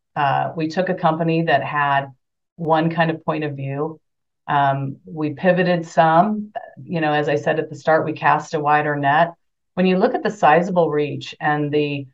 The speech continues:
the, the monetization opportunity in front of us right now, if we don't grow at all,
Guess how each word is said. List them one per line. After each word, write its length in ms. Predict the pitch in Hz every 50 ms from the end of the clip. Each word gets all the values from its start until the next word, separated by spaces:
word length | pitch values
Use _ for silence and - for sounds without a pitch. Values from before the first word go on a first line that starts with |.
| _ _ _ _ _
the, 360 | 165 151 143 139 139 135 -
the 100 | - 151
monetization 760 | 147 147 151 160 180 190 190 175 156 160 151 156 160 160 151 143
opportunity 640 | 139 135 135 135 139 131 - 147 147 147 143 131 127 131
in 160 | 170 208 240
front 220 | 233 - 269 247 208
of 80 | 160
us 120 | 147 - -
right 280 | 180 214 254 277 254
now, 360 | 226 233 220 175 131 - - -
if 80 | 180 -
we 100 | 226 247
don't 220 | 269 277 311 302
grow 200 | - 254 247 247
at 80 | 233 226
all, 360 | 220 185 175 - - - -